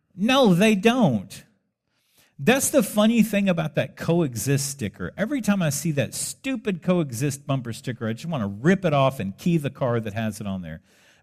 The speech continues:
Because they don't, if they have that sticker on their car, do it, okay, I don't wanna ask, do any of you do it, because I'm about to say something, and so if you do, just take it up, or, or just don't let me know you have it. The coexist sticker doesn't work,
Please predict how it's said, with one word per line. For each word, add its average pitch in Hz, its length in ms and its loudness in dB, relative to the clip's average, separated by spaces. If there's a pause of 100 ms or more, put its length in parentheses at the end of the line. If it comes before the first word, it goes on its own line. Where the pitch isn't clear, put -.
Because 135 300 2
they 214 200 4
don't, 196 340 2
if 151 200 2
they 240 180 2
have 240 220 0
that 170 180 0
sticker 143 420 -6
on 143 220 -2
their 117 260 -4 (280)
car, 104 400 -4 (120)
do 190 200 -2
it, 277 120 -10 (220)
okay, 117 260 -6
I 131 80 -4
don't 151 120 -2
wanna 135 180 -2
ask, 123 320 -4
do 110 160 -2
any 110 140 2
of 98 100 -6
you 98 60 -6
do 110 220 -2
it, - 120 -10
because 101 300 -10
I'm 95 180 -6
about 98 280 -8
to 98 100 -14
say 110 180 -6
something, 92 380 -10
and 95 100 -10
so 95 200 -8 (260)
if 151 200 0
you 143 100 2
do, 127 140 2
just 110 240 -6
take 90 200 -4
it 80 80 -8
up, 69 240 -14
or, 110 340 2 (260)
or 117 120 -2
just 117 160 -4
don't 131 160 0
let 110 100 0
me 107 80 0
know 101 140 -2
you 90 140 -6
have 85 200 -12
it. 76 80 -20 (540)
The 139 160 -2
coexist 175 800 0
sticker 147 320 -2
doesn't 120 380 -6
work, 117 320 -6